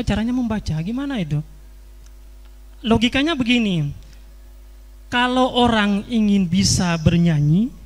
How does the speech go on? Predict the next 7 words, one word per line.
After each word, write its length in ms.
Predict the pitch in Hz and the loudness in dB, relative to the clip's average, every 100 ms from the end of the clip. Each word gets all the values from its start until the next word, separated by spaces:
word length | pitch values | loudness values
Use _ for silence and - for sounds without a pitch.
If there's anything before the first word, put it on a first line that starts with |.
| - - - - | -20 -20 -20 -6
caranya 560 | - 190 151 165 240 220 | 0 2 2 0 0 -2
adalah 280 | 165 214 330 - - - - - - - - 190 | -2 -2 -4 -8 -20 -20 -20 -20 -20 -20 -18 0
bernyanyi. 800 | 233 247 285 294 269 208 165 127 - - - - - - - - - - - - - - - - - - - - - - - - - - - - - - - - - - - | 2 2 -2 -2 -4 -4 -6 -8 -16 -20 -20 -20 -20 -20 -20 -20 -20 -20 -20 -20 -20 -20 -20 -20 -20 -20 -20 -20 -20 -20 -20 -20 -20 -20 -20 -20 -20 -20 -20 -20 -20 -20 -6
Nungguin, 640 | 175 180 165 180 156 147 127 | 2 2 2 -2 0 0 -2
ya. 60 | - | -6
<laughs> 80 | - - - - - - - - - - - - - - - - - - - - | -16 -20 0 0 0 -4 -18 -18 -20 -20 -14 -12 -10 -12 -14 -20 -20 -20 -20 -10
Ya. 240 | 202 202 | -4 -4